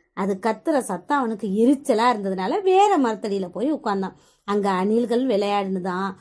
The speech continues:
குயில் கூவிட்டு இருந்துச்சான். அதெல்லாம் அவனுக்கு ரொம்ப இனிமையா இருந்தது. அப்படியே படுத்தவன் தூங்கிட்டான்.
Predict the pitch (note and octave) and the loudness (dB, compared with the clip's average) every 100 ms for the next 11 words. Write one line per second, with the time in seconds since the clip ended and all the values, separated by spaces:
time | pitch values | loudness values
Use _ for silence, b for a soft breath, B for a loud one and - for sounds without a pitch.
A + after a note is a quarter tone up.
0 | b b _ C4+ C4 C4+ - - B3 A#3+ | b b _ 6 8 6 2 0 0 0
1 | A3 F#3+ F3+ F3+ F#3 F3 F3+ b b _ | -4 -4 -6 -6 -6 -6 -6 b b _
2 | F#3 F#3+ F#3 A3+ A3 A#3+ A#3+ D4 A4+ C#5 | -4 -2 -2 -2 0 -2 0 2 2 0
3 | b _ G3+ G#3 A#3 C4 F4+ A3 A3 B3+ | b _ -2 0 2 4 4 4 4 4
4 | A3+ G3+ G#3+ G#3 F#3 G#3 A#3 A3+ A#3 B3+ | 2 0 -2 -2 -4 -2 -2 0 2 2
5 | - G3+ G#3 A3 A3 G4 B4+ b _ F4+ | 0 -4 -2 -2 0 -2 -4 b _ 6
6 | F#4 B3 - F3 | 6 6 0 -12